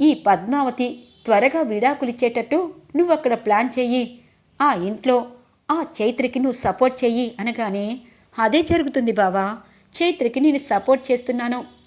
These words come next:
ఖచ్చితంగా చైత్ర కావాలనే ఇంటికి వచ్చినట్టుంది. ఇక చైత్ర ప్రెగ్నెంట్ కాదేమోనని డౌట్ కూడా వచ్చింది. కానీ చైత్ర ఎలాగైనా మా అన్నయ్యని పెళ్లి చేసుకోవాలి, అప్పుడు చైత్ర సంగతి కూడా మనం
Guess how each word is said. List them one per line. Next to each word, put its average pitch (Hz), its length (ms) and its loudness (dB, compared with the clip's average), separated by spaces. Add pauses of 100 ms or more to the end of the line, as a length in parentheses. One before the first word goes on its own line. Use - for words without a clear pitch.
(320)
ఖచ్చితంగా 240 720 -2 (480)
చైత్ర 254 500 4 (1000)
కావాలనే 294 520 2
ఇంటికి 269 380 -2
వచ్చినట్టుంది. 254 960 0 (340)
ఇక 311 160 -2 (200)
చైత్ర 240 500 2 (420)
ప్రెగ్నెంట్ 311 440 2
కాదేమోనని 269 720 -2
డౌట్ 262 300 0
కూడా 269 220 0
వచ్చింది. 247 600 -2 (400)
కానీ 208 260 2 (180)
చైత్ర 233 460 2 (400)
ఎలాగైనా 302 520 2
మా 311 160 0
అన్నయ్యని 277 300 2
పెళ్లి 254 380 -2
చేసుకోవాలి, 240 600 0 (380)
అప్పుడు 392 240 0 (180)
చైత్ర 214 260 2
సంగతి 240 380 -4
కూడా 220 180 2
మనం 269 280 0